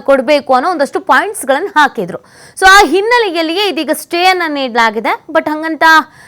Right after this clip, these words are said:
ನಾವು ಸುಮ್ನೆ ಇರೋದಿಲ್ಲ, ನಾವು ಮತ್ತೆ ಮೇಲ್ಮನವಿಯನ್ನ ಸಲ್ಲಿಕೆ ಮಾಡ್ತೀವಿ, ಕಾನೂನು ಹೋರಾಟವನ್ನ ನಾವು ಕೂಡ ಮುಂದುವರಿಸ್ತೀವಿ ಅಂತ ಸರ್ಕಾರದ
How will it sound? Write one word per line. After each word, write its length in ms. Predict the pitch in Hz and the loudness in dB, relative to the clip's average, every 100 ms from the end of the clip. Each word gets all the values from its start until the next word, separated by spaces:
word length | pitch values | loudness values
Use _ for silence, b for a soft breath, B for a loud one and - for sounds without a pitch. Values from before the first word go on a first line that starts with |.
| B | B
ನಾವು 120 | 339 330 | -6 -4
ಸುಮ್ನೆ 220 | 311 311 294 | -2 -2 0
ಇರೋದಿಲ್ಲ, 360 | 285 254 269 330 - - 277 | -2 -2 -2 -4 -6 -6 0
ನಾವು 140 | 302 294 | 2 2
ಮತ್ತೆ 220 | 302 403 349 | 0 0 0
ಮೇಲ್ಮನವಿಯನ್ನ 600 | 330 311 302 285 285 277 269 | 0 -2 -4 -4 -4 -4 -4
ಸಲ್ಲಿಕೆ 320 | 285 320 339 294 | -6 -4 -4 -2
ಮಾಡ್ತೀವಿ, 360 | 262 - 262 427 - | -4 -4 -8 -8 -2
ಕಾನೂನು 360 | 311 339 349 302 | -2 0 -4 -2
ಹೋರಾಟವನ್ನ 540 | 285 294 285 277 302 381 262 | 0 2 0 -2 -2 0 0
ನಾವು 240 | 220 311 494 480 | 0 4 4 4
ಕೂಡ 100 | 440 403 | 2 2
ಮುಂದುವರಿಸ್ತೀವಿ 640 | 349 302 285 - 277 226 226 | -2 -4 -4 -6 -8 -6 -6
ಅಂತ 120 | 269 330 190 B B B | -2 0 0 B B B
ಸರ್ಕಾರದ 560 | 294 269 220 202 269 | -2 2 4 4 2